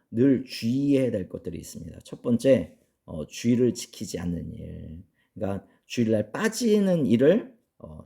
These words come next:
조심해야 되고 삼가해야 한다는 거죠. 미신, 특별히 점 보는 거, 타로, 그다음에 궁합, 어, 그다음에 사주팔자,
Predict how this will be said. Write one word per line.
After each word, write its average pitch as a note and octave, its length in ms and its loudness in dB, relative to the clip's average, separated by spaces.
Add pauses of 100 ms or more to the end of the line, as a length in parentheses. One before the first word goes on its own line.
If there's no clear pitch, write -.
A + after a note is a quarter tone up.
조심해야 G#2 680 -2
되고 F2+ 300 -4
삼가해야 B2 580 -2
한다는 F2+ 360 -8
거죠. - 260 -10
미신, G#2 600 2 (600)
특별히 A#2+ 540 2
점 G2+ 300 0
보는 F#2 320 -2
거, E2+ 540 -12 (600)
타로, G2+ 680 -6 (840)
그다음에 F#2 560 -8 (100)
궁합, F#2 640 -6 (1700)
어, F2+ 340 -10
그다음에 G2+ 340 -6
사주팔자, G2 1400 -10